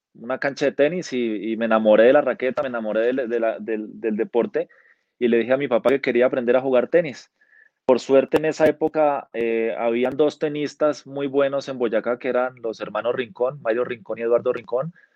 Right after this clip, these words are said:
eh, que jugaron Copa Davis y, y yo aprendí a jugar tenis con ellos, con el papá, y, y me enamoré del tenis desde los siete años y bueno, hasta el momento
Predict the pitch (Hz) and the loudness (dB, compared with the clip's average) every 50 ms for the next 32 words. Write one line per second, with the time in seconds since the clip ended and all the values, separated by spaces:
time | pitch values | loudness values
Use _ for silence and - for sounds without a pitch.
0 | _ _ _ _ _ _ _ _ _ _ - 110 110 104 - 123 113 120 120 117 | _ _ _ _ _ _ _ _ _ _ 0 2 2 2 2 0 2 4 6 6
1 | 117 127 120 143 135 - 147 135 135 135 135 135 160 196 196 - - - _ _ | 6 4 2 2 2 4 6 6 6 6 4 2 0 -2 -2 -6 -12 -20 _ _
2 | - 131 127 123 120 117 117 117 113 113 113 113 - - _ _ 131 120 110 127 | -8 -6 -4 -2 -2 -2 -2 -2 -2 -2 -4 -6 -8 -14 _ _ -2 0 4 4
3 | 123 123 - 147 151 151 147 160 147 143 139 139 143 135 - - 139 139 143 131 | 4 4 4 2 2 4 4 4 4 4 4 4 4 2 2 -2 -2 -4 -4 -8
4 | - - 117 110 113 120 127 170 180 - - _ - 110 110 101 - 107 101 - | -8 -8 -6 -4 -4 -4 -4 -4 -6 -8 -12 _ -10 -10 -8 -4 -4 -4 -2 0
5 | 117 123 151 180 - _ _ _ _ _ _ _ _ _ _ - 117 113 113 110 | 0 0 0 -2 -6 _ _ _ _ _ _ _ _ _ _ -10 -8 -6 -6 -4
6 | 107 107 107 107 110 113 113 117 113 110 110 110 110 107 107 113 120 117 - 143 | -4 -4 -4 -4 -4 -2 -2 0 0 0 2 4 6 6 6 6 6 4 2 0
7 | 147 151 139 139 123 120 117 113 104 - 120 117 - - 131 131 139 160 185 175 | 0 0 0 0 0 2 2 0 0 0 -2 -2 0 2 2 2 2 0 -4 -6
8 | - - 120 113 107 101 98 110 117 117 107 - - - 101 - - - 101 95 | -6 -6 -4 -4 -4 -2 -4 -4 -6 -6 -8 -10 -14 -18 -20 -12 -8 -6 -6 -4
9 | 101 98 101 104 104 101 - 131 131 131 123 | -4 -6 -6 -8 -8 -4 -2 0 0 0 0